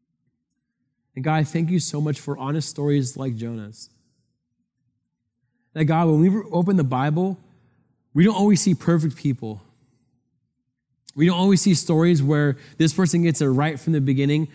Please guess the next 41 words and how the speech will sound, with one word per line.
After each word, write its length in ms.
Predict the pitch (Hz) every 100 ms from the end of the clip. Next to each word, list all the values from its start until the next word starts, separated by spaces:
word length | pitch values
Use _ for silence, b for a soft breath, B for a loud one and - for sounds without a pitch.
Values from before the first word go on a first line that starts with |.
| b b
right 240 | 135 170
in 80 | 160
the 80 | 147
middle, 280 | 151 156
and 100 | 147 135
afterwards, 540 | 143 131 - 110 110
God. 300 | 120 113 117 b b
That 120 | 156
we 160 | 160 196
see 220 | - 233
people 360 | - 190 196 208
that 160 | 170
we 100 | 156
can 140 | 165 175
actually 440 | 156 156 - 156
relate 380 | 139 120 131 -
to. 260 | - 101 120 _ _ _ _ _ _ _ _ _ _ _ _ _ _ _
That 120 | 170
we 80 | 196
can 160 | 208 202
see 180 | 214 208
individuals 520 | 208 180 202 208 160
who 100 | 175
got 180 | 170 190
themselves 420 | 185 156 190 151
in 120 | 147
really 220 | 143 202
bad 380 | 165 156 160 165
circumstances 720 | - 170 160 - 160 156 156 147 B
and 180 | 165 160
then 200 | 180 196 170
cried 260 | - 185
out 240 | 170 165 -
to 120 | 170
you 80 | 160
and 80 |
said, 160 | 143 139
"God, 320 | 170 180 185 B B _
please 360 | 156 226 214
save 280 | - 180 180
me, 260 | 175 175